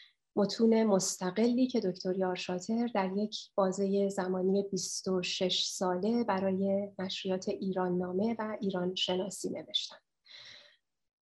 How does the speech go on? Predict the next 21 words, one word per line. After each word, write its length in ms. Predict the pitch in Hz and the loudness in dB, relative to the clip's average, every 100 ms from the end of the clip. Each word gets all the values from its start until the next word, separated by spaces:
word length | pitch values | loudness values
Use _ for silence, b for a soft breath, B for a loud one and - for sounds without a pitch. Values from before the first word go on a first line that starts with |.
| _ - | _ 4
متونی 440 | 233 226 277 277 | 4 8 8 8
با 480 | 240 220 190 180 - _ _ | 8 8 8 6 0 _ _
موضوعهایی 840 | 208 208 208 202 196 185 240 254 233 | 2 4 4 4 2 4 6 6 6
به 140 | 208 | 4
غایت 540 | 208 208 196 220 254 - | 4 4 6 4 2 2
متنوع 840 | 269 247 220 185 185 180 196 220 233 | 0 4 4 4 2 4 4 4 0
که 240 | 214 190 | 0 2
به 120 | 190 | 4
نظر 400 | 190 185 190 190 | 4 2 4 4
من 300 | 185 208 233 - | 6 6 4 2
از 240 | 196 - | 0 0
جمله 300 | 196 196 240 | 2 4 6
به 100 | 254 | 4
همین 340 | 220 196 190 | 4 4 4
دلیل 440 | 185 185 185 208 220 | 4 2 0 0 2
می‌تونه 520 | 220 214 220 220 214 | 0 0 0 2 0
چشماندازهای 1080 | 208 190 190 185 190 175 - 196 196 202 208 b b b - | 0 -2 0 0 0 -4 -4 -2 0 0 -2 b b b -2
بسیاری 520 | 190 - 214 226 262 | 0 4 4 6 6
باشه 320 | 240 226 - 226 | 4 2 2 0
به 100 | 196 | 0
سوی 420 | - 202 202 | 0 2 4